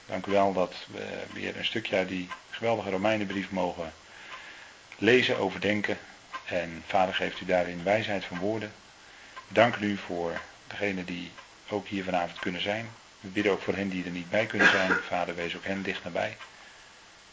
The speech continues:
U kent de omstandigheden waarin ieder is. We danken u, Vader, dat we mogen weten dat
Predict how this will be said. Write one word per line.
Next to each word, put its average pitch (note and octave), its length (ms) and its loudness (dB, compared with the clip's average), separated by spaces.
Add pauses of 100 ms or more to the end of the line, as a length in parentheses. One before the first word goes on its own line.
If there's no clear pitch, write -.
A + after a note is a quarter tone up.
(120)
U A2 80 -8
kent F#2+ 300 2 (360)
de G#2+ 60 -8
omstandigheden G#2+ 680 2
waarin F2+ 280 2
ieder F#2+ 240 -2
is. - 340 -4 (840)
We G2 60 -16
danken A2+ 280 6
u, G2+ 80 2
Vader, G2 360 4
dat F2+ 200 -2
we F2 220 -2 (1200)
mogen F#2 680 -4
weten A2+ 340 0
dat E2+ 220 -4